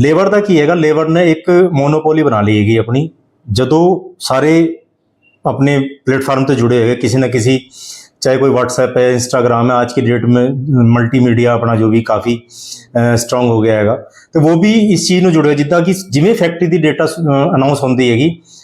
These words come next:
ਉਹ ਬਾਰਗੇਨਿੰਗ ਕਰਦੇ ਕਿਸਾਨ ਦੇ ਨਾਲ ਦੇ ਨਾਲ। ਉਹਨਾਂ ਨੇ ਕੀ ਕਰਨਾ ਕਿ ਇੱਕ, ਉਹਨਾਂ ਨੇ ਵੀ ਸਾਰਿਆਂ ਨੇ ਇੱਕ ਆਪਣੀ, ਅਹ, ਯੂਨਿਟੀ ਬਣਾ ਲਈ ਹੈਗੀ, ਇੱਕ ਗਰੁੱਪ ਬਣਾ ਲਿਆ ਹੈਗਾ ਕਿ ਮੰਨ ਲਓ ਕਿਸੇ ਫਾਰਮਰ, ਚਾਹੇ ਉਹ ਦਸਵਾਂ ਏਰੀਆ ਜਾਂ ਕੋਈ ਵੀ ਮਿਲਦਾ ਏਰੀਆ ਹੈਗਾ,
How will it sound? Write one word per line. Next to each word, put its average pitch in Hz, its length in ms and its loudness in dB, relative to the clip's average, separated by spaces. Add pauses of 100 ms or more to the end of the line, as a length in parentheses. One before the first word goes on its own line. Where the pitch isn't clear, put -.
(240)
ਉਹ 214 520 2
ਬਾਰਗੇਨਿੰਗ 156 500 2
ਕਰਦੇ 123 220 0
ਕਿਸਾਨ 104 280 -2
ਦੇ 104 60 0
ਨਾਲ 92 180 -2
ਦੇ 90 80 -4
ਨਾਲ। 82 220 -2 (760)
ਉਹਨਾਂ 165 180 2
ਨੇ 214 220 2 (300)
ਕੀ 180 120 2
ਕਰਨਾ 165 300 2
ਕਿ 180 140 2
ਇੱਕ, 180 260 -6
ਉਹਨਾਂ 147 300 2
ਨੇ 165 100 2
ਵੀ 170 100 2
ਸਾਰਿਆਂ 147 260 0
ਨੇ 156 80 2
ਇੱਕ 156 80 -2
ਆਪਣੀ, 151 520 2
ਅਹ, 127 200 -2
ਯੂਨਿਟੀ 139 380 2
ਬਣਾ 123 200 0
ਲਈ 110 200 0
ਹੈਗੀ, 113 180 0
ਇੱਕ 117 120 -2
ਗਰੁੱਪ 123 180 0
ਬਣਾ 117 160 0
ਲਿਆ 101 160 0
ਹੈਗਾ 104 160 0
ਕਿ 110 180 -8
ਮੰਨ 120 160 0
ਲਓ 135 100 0
ਕਿਸੇ 135 300 -6
ਫਾਰਮਰ, 117 480 -2 (440)
ਚਾਹੇ 143 140 0
ਉਹ 160 120 0
ਦਸਵਾਂ 156 340 0
ਏਰੀਆ 151 220 2
ਜਾਂ 160 100 2
ਕੋਈ 156 180 0
ਵੀ 147 100 2
ਮਿਲਦਾ 131 300 2
ਏਰੀਆ 117 180 2
ਹੈਗਾ, 104 280 -2